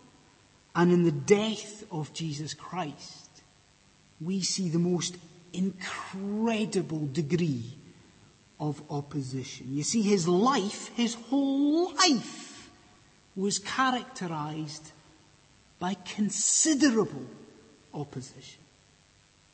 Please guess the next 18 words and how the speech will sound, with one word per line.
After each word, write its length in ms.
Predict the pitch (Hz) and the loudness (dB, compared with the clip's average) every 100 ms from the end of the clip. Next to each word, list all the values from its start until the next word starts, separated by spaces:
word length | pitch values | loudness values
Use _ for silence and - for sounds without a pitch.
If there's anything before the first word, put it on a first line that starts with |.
| _ _ _ _ _ - | _ _ _ _ _ -20
And 100 | - | -16
his 200 | 117 120 - | -14 -16 -18
trial? 640 | - - 120 120 214 320 - - - - _ _ _ _ _ _ _ _ _ _ _ _ _ | -14 -8 -6 -6 -6 -8 -14 -20 -20 -20 _ _ _ _ _ _ _ _ _ _ _ _ _
His 280 | - 226 - | -10 -10 -10
trial 520 | - - - 311 262 | -12 -14 -12 -8 -6
was 300 | 185 185 170 - | -4 -4 -6 -8
all 480 | 202 185 214 247 - - | -6 -4 -4 -6 -10 -10
about 560 | 190 175 147 170 - - - - _ _ _ _ _ | -8 -6 -6 -6 -12 -20 -20 -20 _ _ _ _ _
deceitful 1120 | 226 220 - - - 302 330 - - 240 175 139 - - - - _ _ _ _ _ | -6 -4 -4 -2 0 0 -2 -6 -8 -4 -4 -6 -16 -20 -20 -20 _ _ _ _ _
opposition. 800 | 208 170 - 160 - 156 - - - _ _ _ _ _ _ _ _ 233 | -10 -10 -10 -10 -10 -14 -16 -18 -20 _ _ _ _ _ _ _ _ -12
You 80 | |
see, 300 | 220 - 254 | -8 -4 -2
the 120 | 226 214 | -2 -4
people 440 | - 254 - 202 | -2 0 4 4
lied 760 | 185 196 220 269 277 240 180 147 | 4 2 2 2 0 -2 -4 -6
to 300 | - - 185 | -10 -8 -8
have 440 | - 196 190 190 | -6 -6 -4 -6
him 400 | - 156 151 151 | -8 -8 -8 -8